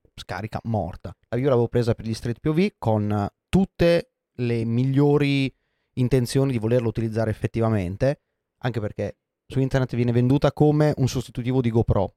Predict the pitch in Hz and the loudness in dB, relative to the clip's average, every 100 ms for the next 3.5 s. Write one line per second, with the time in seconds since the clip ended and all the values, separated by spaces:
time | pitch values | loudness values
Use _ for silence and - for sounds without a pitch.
0 | _ 113 101 - 98 - - 98 95 - | _ -8 -6 -6 -4 -2 -4 -10 -18 -12
1 | - 190 202 196 196 196 196 214 208 226 | 2 2 4 2 4 2 2 2 2 2
2 | 226 165 156 175 165 170 156 156 175 - | 2 0 0 0 2 2 2 2 -2 2
3 | 175 156 139 135 123 | 2 4 4 2 2